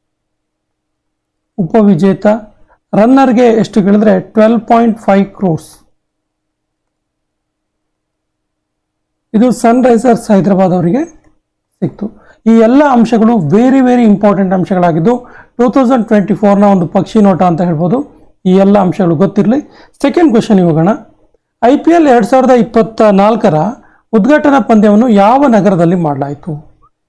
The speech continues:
ಇನಾಗ್ರೇಷನ್ ಮ್ಯಾಚ್ ಅನ್ನ ಯಾವ ನಗರದಲ್ಲಿ ಮಾಡಲಾಯಿತು ಅಂತೇಳಿ. ಸರಿಯಾದ ಉತ್ತರ ಚೆನ್ನೈ. ಸ್ಟೇಡಿಯಂ ಯಾವುದು ಅಂತ ಕೇಳ್ತಾರೆ, ನೆನಪಿರ್ಲಿ, ಎಂ ಎ ಚಿದಂಬರ ಸ್ಟೇಡಿಯಂ.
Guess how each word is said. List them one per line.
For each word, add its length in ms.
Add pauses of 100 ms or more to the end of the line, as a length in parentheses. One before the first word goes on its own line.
(200)
ಇನಾಗ್ರೇಷನ್ 760
ಮ್ಯಾಚ್ 460
ಅನ್ನ 140 (560)
ಯಾವ 540
ನಗರದಲ್ಲಿ 500
ಮಾಡಲಾಯಿತು 500
ಅಂತೇಳಿ. 280 (480)
ಸರಿಯಾದ 280
ಉತ್ತರ 180
ಚೆನ್ನೈ. 520 (2250)
ಸ್ಟೇಡಿಯಂ 440
ಯಾವುದು 220
ಅಂತ 140
ಕೇಳ್ತಾರೆ, 540
ನೆನಪಿರ್ಲಿ, 720
ಎಂ 220
ಎ 200 (1500)
ಚಿದಂಬರ 540
ಸ್ಟೇಡಿಯಂ. 560